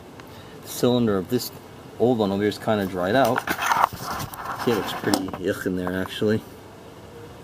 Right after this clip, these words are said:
Here's a new one over here, so we're just gonna do a transfer of covers, basically. Put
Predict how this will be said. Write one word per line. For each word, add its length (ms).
Here's 200
a 40
new 120
one 100
over 160
here, 100
so 140
we're 40
just 120
gonna 120
do 80
a 40
transfer 460
of 140
covers, 340
basically. 500
Put 1120